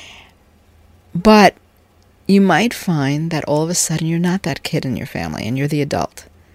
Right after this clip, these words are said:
and you're taking on a different role, and you're holding that warrior stance,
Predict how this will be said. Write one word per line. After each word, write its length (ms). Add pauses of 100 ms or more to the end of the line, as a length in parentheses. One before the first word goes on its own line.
(440)
and 140
you're 80
taking 440
on 140
a 80
different 320
role, 400 (1000)
and 280
you're 360 (300)
holding 760
that 260
warrior 480
stance, 880